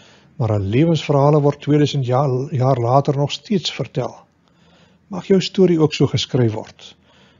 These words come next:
dat jou nageslagte sal kan vertel van wat jy alles gedoen het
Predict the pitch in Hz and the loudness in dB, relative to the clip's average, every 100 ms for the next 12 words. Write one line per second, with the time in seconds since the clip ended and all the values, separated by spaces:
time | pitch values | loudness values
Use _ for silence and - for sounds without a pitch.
0 | _ - - 120 117 151 147 143 - 147 | _ -10 -8 -8 -2 2 2 2 0 0
1 | - 143 - 135 143 131 - - 147 139 | 0 -4 -2 -4 -2 -4 -6 -4 0 2
2 | 131 127 120 117 139 135 127 - 110 117 | 0 -4 -4 -6 -4 -4 -2 -6 -6 -6
3 | 113 - | -8 -12